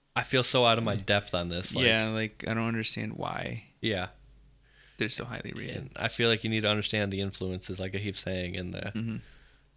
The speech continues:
Speaker 1: where this was made out of. But
Speaker 2: Yeah.
Speaker 1: for now, I'll just give it a C. It's not anything I'm gonna come back and listen to.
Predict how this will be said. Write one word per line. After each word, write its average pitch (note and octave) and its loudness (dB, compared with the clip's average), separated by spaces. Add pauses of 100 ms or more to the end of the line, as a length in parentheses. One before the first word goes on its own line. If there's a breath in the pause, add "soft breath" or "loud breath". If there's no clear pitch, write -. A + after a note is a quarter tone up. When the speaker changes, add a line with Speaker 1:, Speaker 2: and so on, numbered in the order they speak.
(120)
Speaker 1:
where G#2+ 0
this F#2+ -4 (500)
was G2+ -6
made G2 0
out G2+ 0
of. G#2+ -4
But - -2 (560)
Speaker 2:
Yeah. - -6 (120)
Speaker 1:
for C#3+ -6
now, C#3+ 2
I'll C3 0
just A#2 -8
give A2 0
it G#2 -4
a - -4
C. G#2 -2
It's G#2 -4
not A2+ 0
anything G#2 -4
I'm G2 -2
gonna G2 -6
come G2 -6
back G2 -2
and G#2 -6
listen G2 -8
to. G#2 -2